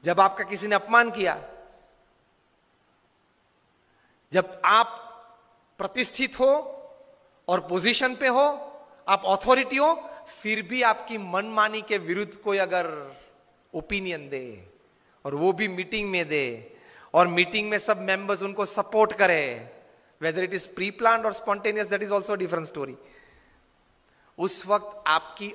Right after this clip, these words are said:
अंदर की हालत कैसी बनती है, वो आपके attitude पे निर्भर होगा। If my opinion works, I am happy to work। If my opinion does not work,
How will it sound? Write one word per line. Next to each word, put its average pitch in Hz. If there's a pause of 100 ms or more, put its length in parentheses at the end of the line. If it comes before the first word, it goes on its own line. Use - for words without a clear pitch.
(140)
अंदर 170
की 220
हालत 175
कैसी 180
बनती 156
है, 151 (1200)
वो 143
आपके 156
attitude 160
पे 160
निर्भर 135
होगा। 113 (1500)
If 143
my 185
opinion 202
works, 170 (680)
I 151
am 143 (140)
happy 156
to 135
work। 123 (880)
If 156 (220)
my 190 (120)
opinion 185
does 156
not 160
work, 147